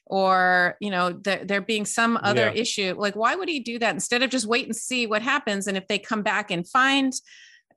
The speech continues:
Speaker 1: actual malice, then he can move, then he can dismiss it. Why do you think he did
Speaker 2: I
Speaker 1: that?
Speaker 2: think, I, A, I agree with you that he's brilliant. I actually, early in my career, when I first started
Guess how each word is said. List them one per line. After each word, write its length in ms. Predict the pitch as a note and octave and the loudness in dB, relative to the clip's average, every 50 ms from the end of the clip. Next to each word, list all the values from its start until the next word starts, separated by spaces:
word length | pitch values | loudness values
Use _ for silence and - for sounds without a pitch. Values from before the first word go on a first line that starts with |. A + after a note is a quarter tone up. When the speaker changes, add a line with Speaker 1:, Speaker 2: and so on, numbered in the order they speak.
| _ _ - | _ _ -6
Speaker 1:
actual 360 | - F#3 G3 F#3+ - - F#3+ | -4 -4 -4 -2 -4 -4 -4
malice, 420 | F3 F3 E3+ E3+ E3+ E3+ F3+ - - | -2 0 0 0 0 -2 -4 -4 -2
then 220 | - G#3+ A#3+ C#4 | 0 2 2 2
he 160 | C4 A#3 F3 | 2 0 -2
can 320 | - F#3+ E3+ D#3 D3+ C#3 - - | -4 -6 -6 -6 -6 -8 -8 -4
move, 280 | - F3 E3+ E3+ - - F3 - | -2 -2 0 0 -2 -4 -4 -2
then 160 | G3+ A3 B3+ | 0 2 2
he 120 | C#4 A#3+ | 2 0
can 140 | - A3+ E3+ | 0 -2 -4
dismiss 380 | D#3 D3+ - - D3 C3 D3 - | -4 -4 -4 -4 -6 -6 -6 -6
it. 60 | D3+ | -6
Why 140 | E3 G#3 A#3+ | -2 -2 0
do 80 | C4+ F4+ | 0 0
you 80 | F#4 | -2
think 140 | - F4 D#4 | -2 -4 -4
he 80 | - D3+ | 0 2
did 80 | D3+ | 2
Speaker 2:
I 120 | F3 G3+ G#3 | 2 2 0
Speaker 1:
that? 120 | D#3 - | 0 0
Speaker 2:
think, 240 | G3 F3+ E3 - - _ _ _ _ _ _ _ _ - | 0 -2 -2 -4 -8 _ _ _ _ _ _ _ _ 0
I, 220 | C#3 D3 E3 - - | 2 2 2 0 0
A, 240 | - E3 F3 F#3+ G3+ | 2 4 4 4 4
I 80 | G3+ F#3+ | 4 2
agree 240 | F3+ D3+ E3+ D#3+ | 2 0 -2 -4
with 100 | D#3 D3+ | -4 -4
you 80 | D3 D3 | -4 -4
that 140 | C3 C3 B2 | -2 -2 -2
he's 140 | A#2 A2 - | -2 -4 -8
brilliant. 480 | _ - A2+ A2+ G#2+ G#2+ G#2 A2+ - - | _ -4 -2 -2 -2 -2 -4 -4 -6 -4
I 100 | - A#2 | -4 -2
actually, 360 | A#2+ B2 B2+ B2 - C3+ B2 | -2 -2 -4 -6 -8 -10 -8
early 320 | - - A#2+ B2 C3 C3 B2+ | -4 -2 -2 -2 0 -2 -4
in 100 | B2+ B2 | -4 -2
my 160 | A#2+ A2+ A2 | -2 -4 -4
career, 480 | - - B2 A2+ G#2+ A2 A2+ A2 A2+ | -6 -8 -10 -8 -6 -6 -4 -4 -4
when 140 | A2 G#2 G2+ | -4 -4 -6
I 60 | G#2 | -8
first 280 | G2+ - - A#2 G#2+ - | -8 -8 -8 -8 -8 -8
started 420 | - - A#2 A2+ A2 A2 A2 A2+ | -8 -6 -4 -4 -4 -4 -6 -10